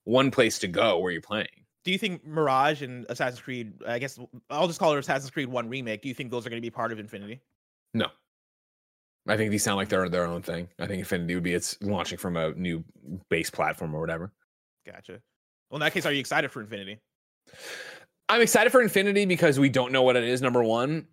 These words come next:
Speaker 1: and it sounds like they have to rethink how they do Assassin's Creed to make it work. That makes me excited. I like the idea of,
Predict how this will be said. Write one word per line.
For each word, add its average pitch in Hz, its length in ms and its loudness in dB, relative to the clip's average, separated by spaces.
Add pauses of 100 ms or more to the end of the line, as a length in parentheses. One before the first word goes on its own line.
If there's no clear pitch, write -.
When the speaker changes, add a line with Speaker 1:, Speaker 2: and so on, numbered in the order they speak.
Speaker 1:
and 117 380 2
it 117 160 0
sounds 117 400 -2
like 104 220 0
they 101 120 4
have 98 280 0
to 104 180 0
rethink 110 540 -4
how 110 180 0
they 95 100 -2
do 95 220 -4
Assassin's - 420 -4
Creed 98 240 -8
to 92 60 -6
make 92 160 -4
it - 100 -14
work. - 300 -14 (320)
That 120 240 0
makes 95 240 -6
me 80 80 -8
excited. - 500 -12
I 117 80 0
like 127 200 2
the 139 160 4
idea 123 500 4
of, 104 560 2